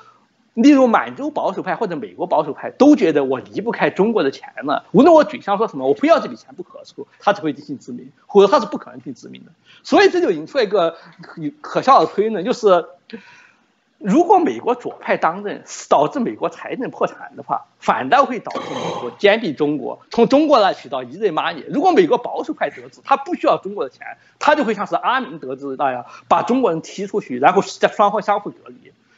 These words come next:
所以刘晓波，波这种政策实际上是要求美国的腐化势力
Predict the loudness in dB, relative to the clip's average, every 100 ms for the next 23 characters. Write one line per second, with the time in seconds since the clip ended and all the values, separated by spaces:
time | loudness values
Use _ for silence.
0 | -2 0 2 -2 -4 -6 -4 -6 -6 _
1 | -12 -10 -10 -8 -10 -6 -6 -8 -12 -10
2 | -6 -2 2 2 0 -2 -4 -4 2 4
3 | 4 2 -6 -6 -10 _ -2 2 2 0
4 | -2 -2 -6 -6 -2 -2 -2 -6 -4 -8